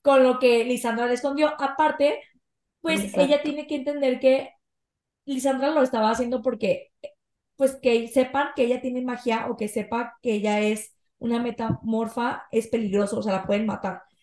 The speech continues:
Speaker 1: Y luego hasta Aileen dice de que, "Bueno, yo también le escondí que era reina, entonces, bueno, estamos a mano".
Speaker 2: Exacto, es un secreto como igual.
Speaker 1: Ajá, exacto.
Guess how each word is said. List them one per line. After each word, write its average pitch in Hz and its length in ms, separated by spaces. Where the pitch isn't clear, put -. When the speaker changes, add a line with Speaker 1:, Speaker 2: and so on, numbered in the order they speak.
Speaker 1:
Y 330 140
luego 339 200
hasta 247 260
Aileen 240 280
dice 240 240
de 214 120
que, 196 200
"Bueno, 240 220
yo 226 100
también 269 220
le 277 60
escondí 220 340
que 214 80
era 202 120
reina, 175 300
entonces, 202 380
bueno, 196 180
estamos 202 280
a 202 60
mano". - 180
Speaker 2:
Exacto, 320 540
es 302 140
un 349 100
secreto 349 400
como 285 400
igual. 202 640
Speaker 1:
Ajá, 220 460
exacto. - 380